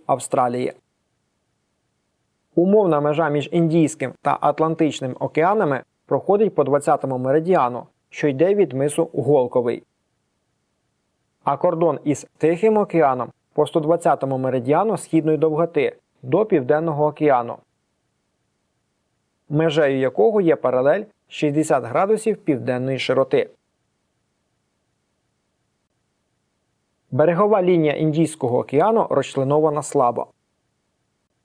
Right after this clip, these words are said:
До Індійського океану належить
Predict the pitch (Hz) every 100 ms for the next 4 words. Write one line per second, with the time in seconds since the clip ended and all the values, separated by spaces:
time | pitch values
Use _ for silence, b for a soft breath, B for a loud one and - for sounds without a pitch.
0 | _ _ _ _ _ _ _ _ - 135
1 | 175 190 180 165 - 135 135 - 160 226
2 | 226 175 170 165